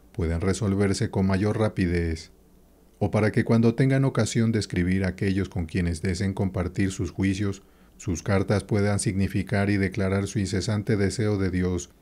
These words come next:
y de su verdadera religión, y ellos, no lo dudo, según sus talentos, se esforzarán y dedicarán sus fieles labores para satisfacer sus piadosas peticiones. De mí mismo hablaré como pienso.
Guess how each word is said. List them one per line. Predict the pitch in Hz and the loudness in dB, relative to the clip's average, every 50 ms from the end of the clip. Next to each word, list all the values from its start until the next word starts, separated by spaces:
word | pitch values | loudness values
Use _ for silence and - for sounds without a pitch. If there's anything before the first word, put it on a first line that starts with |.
| - - - - | -20 -12 -4 0
y | 110 104 | 2 4
de | 95 104 101 | 4 4 2
su | 98 - 135 | 2 0 0
verdadera | 104 107 104 104 107 104 101 110 123 135 135 123 | 0 2 2 2 2 2 4 4 4 4 2 2
religión, | 123 113 101 90 82 - 104 95 90 87 90 85 80 78 - - - - - - - - - - - | 2 2 2 0 -2 0 0 0 0 0 -2 -4 -6 -8 -12 -18 -20 -20 -20 -20 -20 -20 -20 -14 -6
y | - 85 82 | -4 -2 0
ellos, | 85 92 95 92 101 98 95 - - - - - - - | 2 2 2 2 2 0 0 -4 -8 -20 -20 -14 -8 -6
no | 101 98 | -2 0
lo | 92 98 98 | 2 2 2
dudo, | 95 101 101 98 101 101 101 - - - - - - | 2 2 2 2 0 0 -2 -6 -12 -20 -20 -20 -18
según | - - - 82 82 95 104 107 | -10 -6 -4 -2 0 0 0 0
sus | - 120 104 - | 0 -2 -2 0
talentos, | - 101 95 101 104 107 101 - - 107 98 - - - - - - - | 0 0 0 0 0 0 -2 -2 -2 -4 -4 -6 -12 -20 -20 -20 -20 -10
se | - - 98 | -4 -2 -2
esforzarán | 87 - - 104 95 - 117 107 104 117 120 123 | -2 0 0 0 0 0 0 2 4 4 4 6
y | 127 123 | 6 6
dedicarán | 120 120 110 107 95 - 104 98 107 113 113 | 4 4 4 2 2 0 0 2 2 0 0
sus | - - 110 - - | 0 0 -2 -2 0
fieles | 113 113 110 110 113 107 | 2 2 4 4 2 2
labores | 104 98 92 98 101 104 107 98 | 2 2 2 2 2 2 0 0
para | - 117 98 104 98 | -2 -2 -2 -2 0
satisfacer | - 110 98 - 110 98 - 107 101 92 131 120 117 | 0 -2 -2 0 -2 -2 0 0 0 2 2 2 2
sus | 117 135 117 | 2 0 -2
piadosas | - - 120 110 113 127 123 135 139 123 | 0 2 2 2 2 2 2 2 0 0
peticiones. | - 120 110 - 101 90 82 95 95 95 92 90 85 82 78 - - - - - - _ - - - - - _ _ _ - | 0 -2 -2 -2 -2 -2 -2 0 0 0 0 0 -2 -2 -6 -8 -14 -20 -20 -20 -20 _ -20 -20 -20 -20 -20 _ _ _ -8
De | - 87 82 | -6 -4 -2
mí | 82 87 90 | 0 0 2
mismo | 95 101 101 92 90 107 | 2 2 2 0 0 0
hablaré | 98 98 101 98 95 104 107 107 | 0 2 2 2 2 0 0 0
como | - 117 110 107 101 - | 0 0 0 0 -2 -2
pienso. | - 95 92 90 90 - - 87 82 82 | 0 0 0 0 -2 -2 -4 -6 -6 -8